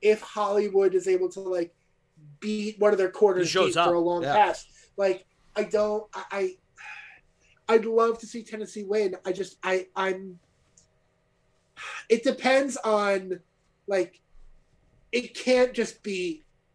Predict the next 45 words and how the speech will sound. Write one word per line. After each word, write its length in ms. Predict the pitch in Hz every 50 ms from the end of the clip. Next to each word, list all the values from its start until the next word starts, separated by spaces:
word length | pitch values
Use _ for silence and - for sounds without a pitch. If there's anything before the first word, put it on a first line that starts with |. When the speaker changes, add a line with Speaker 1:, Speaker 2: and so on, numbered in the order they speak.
| _ _ _ _ _ _ _ _ _ _ _ _ _ _ _ -
Speaker 1:
Derrick 380 | 214 208 196 185 180 - - -
Henry 280 | - 190 185 175 175 170
alone. 240 | 160 151 147 160 - _ _ _ _ -
Like, 280 | 180 175 170 - - _ _ _ _ _ _ _ _ _
we 80 | - 214
need 220 | 208 240 247 220
to 80 | 262 240
have 520 | 196 226 214 208 202 196 190 180 170 - _ _ _ - - - - - _ -
a 60 | 190
connection 600 | - - 214 214 214 208 - - - 208 202 190
from 240 | - 208 196 180 -
Tannehill 580 | - 202 202 202 208 208 - 185 196 196 196 -
to 60 | 185
Brown, 580 | 165 160 180 185 185 185 180 175 175 170 170
kinda 220 | 170 - 180 185 180
like 160 | 180 175 175
the 120 | - 185
way 360 | 170 170 180 180 180 175 170 175
that, 440 | 165 175 165 165 165 156 - - - - _ _ _ _ _ _ _ _
you 80 | 190 180
know, 100 | 180 175
they, 240 | 170 175 175 175 170
they, 200 | 160 180 180 165
he 160 | 165 180 185
threw 240 | 175 - - 214 208
Speaker 2:
Like 140 | 160 165 -
Speaker 1:
the 60 | - 196
Speaker 2:
last 160 | 185 180 175
Speaker 1:
bomb 120 | 175 175 -
Speaker 2:
year, 60 | -
Speaker 1:
at 60 | -
the 140 | 175 175 170
end 140 | 170 165 165
Speaker 2:
yeah. 40 | 170
Speaker 1:
of 80 | 165
that. 340 | - 170 170 170 170 - -
That 140 | 190 233 247
was 200 | 240 214 - -
such 320 | - 262 226 220 - -
an 80 | 214 190
amazing, 800 | 180 190 196 196 196 208 208 208 214 220 214 196 - 185 175 170
amazing 760 | 175 185 196 196 208 226 254 247 247 247 233 180 208 202 190
play 280 | 170 - 208 190 185 180
last 320 | 175 170 165 156 - -
week 260 | 170 170 160 - _